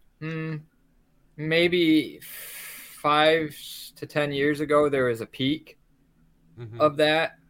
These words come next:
Speaker 1: and then we were kinda slightly on the downward slope again. You know,
Speaker 2: Mm-hmm.
Speaker 1: it goes in, it, popularity goes in cycles with anything paranormal.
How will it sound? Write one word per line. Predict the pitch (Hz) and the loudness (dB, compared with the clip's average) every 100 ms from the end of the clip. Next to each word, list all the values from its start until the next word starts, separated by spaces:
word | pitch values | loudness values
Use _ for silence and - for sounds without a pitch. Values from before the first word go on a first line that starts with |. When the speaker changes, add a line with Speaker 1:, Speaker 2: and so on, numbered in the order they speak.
| _ _ | _ _
Speaker 1:
and | 139 139 | -10 -8
then | 139 139 | -6 -4
we | 139 | -4
were | 135 143 143 | -2 -2 -2
kinda | - 151 151 160 160 156 | -6 -10 -8 -6 -2 -4
slightly | - - 165 156 156 147 - 151 | -4 -10 -2 0 0 -2 -2 -2
on | 147 147 | -2 -4
the | |
downward | 139 139 143 151 147 147 | -2 0 0 0 0 -2
slope | - 156 151 156 | -2 0 0 0
again. | 151 156 156 156 - _ _ 120 | 0 0 0 -4 -10 _ _ -2
You | 147 | 2
know, | 143 | 4
Speaker 2:
Mm-hmm. | |
Speaker 1:
it | 175 | 6
goes | 190 180 165 | 8 6 4
in, | 156 | 0
it, | 156 - | -2 4
popularity | 165 160 156 143 139 135 | 4 6 4 4 4 2
goes | 131 127 | 0 0
in | 123 | -4
cycles | 107 117 120 117 113 | -2 0 0 -2 -6
with | 120 117 | -6 -4
anything | 127 123 120 113 | -2 0 -2 -4
paranormal. | 123 110 107 104 107 101 107 | 0 0 0 -2 -4 -6 -8